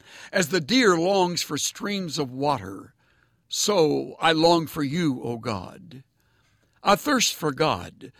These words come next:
the living God. When can I go and stand before him?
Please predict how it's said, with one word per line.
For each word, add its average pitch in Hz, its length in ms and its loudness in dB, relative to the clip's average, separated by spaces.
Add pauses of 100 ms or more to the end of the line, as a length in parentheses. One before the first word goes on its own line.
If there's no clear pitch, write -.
(120)
the 151 140 2
living 143 720 -2
God. - 600 -10 (1040)
When 262 200 2
can 190 180 2
I 165 120 6
go 160 240 2
and 131 120 -2
stand 156 380 -2
before 127 440 -4
him? - 340 -16